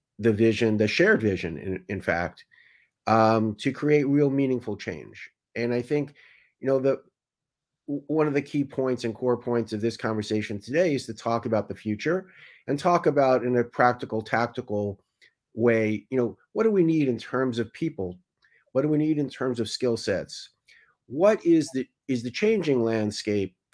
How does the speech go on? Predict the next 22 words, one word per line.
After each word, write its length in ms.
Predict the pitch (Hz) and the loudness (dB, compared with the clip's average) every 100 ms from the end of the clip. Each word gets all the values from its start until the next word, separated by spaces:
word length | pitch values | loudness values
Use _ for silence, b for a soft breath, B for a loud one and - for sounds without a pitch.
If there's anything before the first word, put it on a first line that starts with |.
| _ | _
that 200 | 139 143 | 4 4
in 120 | 156 160 | 4 0
part 300 | 254 262 170 | 0 2 2
is, 240 | 127 - - | 0 -6 -2
is 120 | 139 | -2
being 240 | 131 170 | 4 4
driven 300 | 151 196 202 | 6 4 4
by 160 | 147 143 | 4 4
new 220 | 143 151 | 4 2
innovation 500 | 143 135 147 151 135 | 2 2 2 0 -2
in 80 | 127 | -2
technologies 640 | 131 104 123 202 180 131 117 | -2 -2 -2 -2 -2 -2 0
like 200 | 117 92 | 0 2
A 220 | 120 120 | 2 4
I 120 | 120 | 2
and 140 | 120 | 0
machine 360 | 120 - 127 120 | -2 -2 -2 0
learning 380 | 117 123 123 120 b b - | 0 0 -2 -6 b b -6
and 100 | 120 | 0
deep 240 | 190 214 | 0 0
learning? 420 | 135 120 117 113 b b b - | 2 4 4 0 b b b -6
These, 400 | 185 185 170 | 0 0 -2